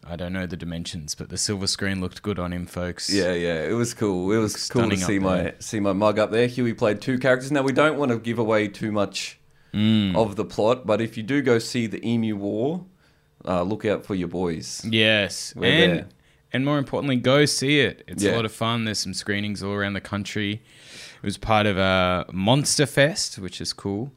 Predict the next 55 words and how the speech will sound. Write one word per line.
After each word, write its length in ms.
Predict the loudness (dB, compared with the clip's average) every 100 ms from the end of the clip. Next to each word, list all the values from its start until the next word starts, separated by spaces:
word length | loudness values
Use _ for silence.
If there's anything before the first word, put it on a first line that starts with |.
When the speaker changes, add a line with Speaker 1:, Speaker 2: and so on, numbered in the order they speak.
| _ -14 0
Speaker 2:
Yeah. 240 | 2 2 0
Speaker 1:
Um, 520 | 0 2 2 2 -2 -6
a-, 460 | -4 -2 0 -2 -6 -10
and 180 | -8 -6
it 80 | -4
was, 240 | -4 -4
it 100 | -4
was, 160 | -4 -2
but 140 | 0
it 40 | 0
was 100 | 0
very 180 | 0 0
exciting. 500 | 0 0 2 2 -2
It 60 | -4
was 140 | -8
fun. 320 | -6 -4 -4
It 80 | -6
was, 100 | -12 -18 -4
Speaker 2:
It 80 | 0
was 160 | 2 2
Speaker 1:
people 140 | 4
Speaker 2:
great. 200 | 6 6 2
Speaker 1:
were 60 | -8 _ _ _
Speaker 2:
It 60 | -2
was, 160 | 0 2
Speaker 1:
G'd 220 | 2 4
Speaker 2:
um, 100 | 4
Speaker 1:
up. 160 | 2 -4 -18 -18 -20 -18
The 60 | -6
boys 260 | -2 -2
won 140 | 0 0
an 80 |
award. 640 | 0 2 4 6 6 6 4
Speaker 2:
friend 220 | 4 6
of, 80 | 4
Speaker 1:
Congrats 120 | 2
to 60 | -2
the 60 | 4
Speaker 2:
friends 280 | 6 6
of 60 | 2
the 40 | 2
Speaker 1:
boys. 100 | 2
Speaker 2:
show, 320 | 4 4 4
I 60 | 4
mean, 160 | 2
the 60 | 2
best 300 | 2 2 0
friends 340 | 0 0 0
of 160 | -4 -6
the 100 | -6
show. 380 | -2 0 2 0
I 40 |
was 120 | -2
Jonathan 400 | 0 0 0 -6
Schuster. 600 | -6 -6 -6 0 0 0